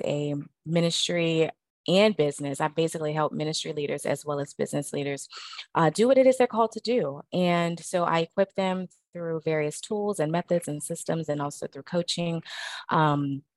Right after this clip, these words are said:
website design, ghostwriting projects, just all the things. It's a lot. I do a lot. <laughs> But really, really big on helping,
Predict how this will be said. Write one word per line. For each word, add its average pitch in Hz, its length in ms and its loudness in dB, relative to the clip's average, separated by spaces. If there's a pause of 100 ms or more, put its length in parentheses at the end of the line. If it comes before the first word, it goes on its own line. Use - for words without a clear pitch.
(280)
website 165 480 4
design, 160 600 0
ghostwriting 156 480 -4
projects, 151 500 -4
just 220 180 -6
all 156 120 4
the 151 80 -4
things. 139 260 -8
It's 165 120 -2
a 151 80 0
lot. 131 220 -4 (260)
I 175 80 4
do 170 160 2
a - 20 4
lot. 139 280 2
<laughs> 240 100 0 (960)
But 214 300 4
really, 233 320 0
really 214 240 0
big 180 280 -2
on 156 180 -6
helping, 156 580 -6